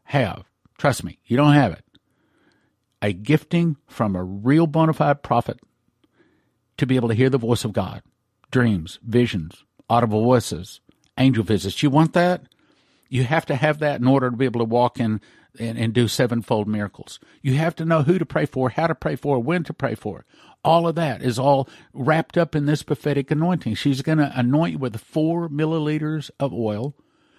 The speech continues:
lay hands on you, and pray that God will give you that prophetic anointing. Likewise, I'm gonna do the same thing for you to receive the revelation anointing. That's the anointing, the spirit of the revelation, which is what the other prophecy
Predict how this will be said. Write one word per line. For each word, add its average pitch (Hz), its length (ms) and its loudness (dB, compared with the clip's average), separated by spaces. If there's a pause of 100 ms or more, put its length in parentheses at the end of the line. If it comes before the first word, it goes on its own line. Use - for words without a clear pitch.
(120)
lay 147 220 2
hands 160 400 -2
on 123 220 -2
you, 107 300 -4 (580)
and 139 260 -2
pray 156 280 -2
that 151 120 -6
God 135 280 2
will 139 140 0
give 131 220 -2
you 131 160 2
that 127 220 -2
prophetic 120 460 -4
anointing. 110 480 -2 (1040)
Likewise, 117 880 -2 (340)
I'm - 120 0
gonna 180 160 0
do 139 160 0
the 120 100 -2
same 123 300 0
thing 127 320 0
for - 140 -6
you 143 100 0
to - 160 -12
receive 135 420 0
the 139 100 -6
revelation 143 600 -2
anointing. 98 340 -2
That's 139 320 -4
the 160 120 -6
anointing, 135 380 0
the 135 120 -2
spirit 165 340 -4
of 156 60 -4
the 135 80 -2
revelation, 107 500 -2
which 147 220 -4
is 165 180 -2
what 160 180 -2
the 160 100 -2
other 196 180 0
prophecy 123 640 -6